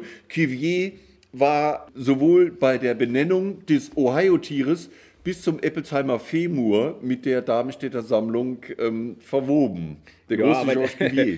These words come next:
Speaker 2: <laughs> genau, der, ja, und ich meine, für Cuvier, das war ja so ein Katastrophendenker, der, also da mussten
Speaker 1: Genau.
Speaker 2: immer Katastrophen kommen und dann kam was Neues. Also Evolution in dem Sinne, langsame Entwicklung, das konnte sich der Herr Cuvier überhaupt nicht vorstellen. Also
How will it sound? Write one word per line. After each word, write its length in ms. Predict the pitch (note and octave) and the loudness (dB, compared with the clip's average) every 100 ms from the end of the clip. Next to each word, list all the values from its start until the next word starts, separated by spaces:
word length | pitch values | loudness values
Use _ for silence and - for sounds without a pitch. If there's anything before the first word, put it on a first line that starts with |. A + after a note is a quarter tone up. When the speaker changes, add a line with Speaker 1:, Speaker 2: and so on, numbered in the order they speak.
| - | -6
Speaker 2:
<laughs> 120 | - | -10
genau, 380 | - C3 E3+ D3 | -4 -2 0 0
der, 180 | B2+ A2+ - _ _ | 0 -2 -6 _ _
ja, 340 | G2+ C#3 A#2+ | -4 -2 -2
und 240 | G#2 A2+ - | -2 -6 -8
ich 180 | A2 - | -16 -6
meine, 180 | A#2 A2 | -6 -4
für 160 | A2+ | -8
Cuvier, 500 | G2 G#2+ F#2 F#2+ A#2+ | -8 -8 -8 -4 -4
das 260 | A2 G2+ - | -2 -4 -8
war 100 | G2 | -8
ja 160 | A#2 G#2 | -6 -4
so 180 | A2+ | -6
ein 160 | G#2 G2+ | -8 -8
Katastrophendenker, 1120 | A#2 A2 G2+ - - A#2 A#2+ G#2 A#2+ B2 A2+ | -12 -10 -10 -12 -10 -8 -8 -10 -10 -6 -6
der, 240 | G2+ G#2 - | -6 -8 -6
also 160 | G2+ - _ _ _ - | -8 -8 _ _ _ -18
da 120 | F2+ | -14
mussten 360 | A2 B2 - | -12 -14 -8
Speaker 1:
Genau. 260 | A#2+ D3 C#3+ | -2 0 2
Speaker 2:
immer 80 | G2+ | 0
Katastrophen 640 | - G#2 - G#2 C#3 C3 | -4 -10 -10 -8 -8 -6
kommen 260 | C#3 C#3 C#3+ | -2 -2 -2
und 140 | B2 | -6
dann 160 | A#2+ A#2 | -6 -6
kam 260 | B2 C3 | -8 -6
was 180 | A2+ G2+ | -6 -6
Neues. 360 | A2+ B2+ A2 - | -4 -2 -2 -4
Also 280 | A2+ G#2 A#2 | -8 -6 -6
Evolution 880 | B2 A#2+ G#2+ G#2 - A#2 D3 G3 F#3 | -6 -6 -6 -8 -6 0 2 2 0
in 180 | A#2 A#2 | -4 -2
dem 280 | A2 A2 G#2 | -2 -2 -4
Sinne, 300 | C3+ G#2+ G2+ | -6 -6 -6
langsame 520 | G2+ D#3 D3 C#3 A#2+ | -6 -8 -8 -8 -8
Entwicklung, 580 | G#2+ - E3+ - C3 G#2 | -10 -10 -10 -8 -8 -8
das 200 | G2 - | -12 -12
konnte 260 | A#2+ A#2 | -14 -12
sich 240 | G#2 A#2+ - | -16 -16 -12
der 140 | F#2+ | -10
Herr 80 | F#2+ | -12
Cuvier 340 | - E2+ G2+ | -16 -14 -12
überhaupt 320 | G2+ G2+ - | -10 -12 -14
nicht 100 | F2 | -20
vorstellen. 460 | - G#2 - D2+ C2 | -14 -16 -14 -16 -14
Also 200 | - A2+ | -8 -6